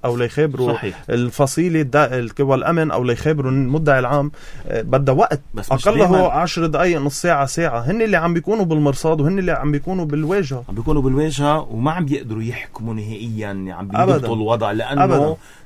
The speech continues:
Speaker 2: دغري، آه، بتحس بمكان بس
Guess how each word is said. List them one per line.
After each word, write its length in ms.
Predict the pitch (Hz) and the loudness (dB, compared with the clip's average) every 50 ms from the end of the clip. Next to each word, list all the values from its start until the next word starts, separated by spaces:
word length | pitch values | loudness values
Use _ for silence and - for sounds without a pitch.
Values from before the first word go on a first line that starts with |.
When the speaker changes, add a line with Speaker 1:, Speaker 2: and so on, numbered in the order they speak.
| - | -2
Speaker 2:
دغري، 580 | 120 170 165 160 160 160 160 160 180 190 - - _ - | 0 0 2 2 2 2 2 4 2 2 2 -2 _ -10
آه، 680 | - 113 120 127 123 123 123 123 123 127 123 123 123 120 127 - _ _ _ _ _ _ _ - | -4 -4 -2 -2 -2 -4 -4 -4 -4 -4 -4 -6 -6 -8 -12 -18 _ _ _ _ _ _ _ -14
بتحس 340 | - 117 113 - - 185 - | -14 -14 -12 -8 -10 -10 -6
بمكان 640 | - 127 127 135 131 135 - 147 147 147 147 147 - - - | -4 -4 -4 -4 -4 -4 -4 -4 -4 -4 -4 -6 -10 -14 -14
بس 220 | - 107 - - | -14 -14 -14 -14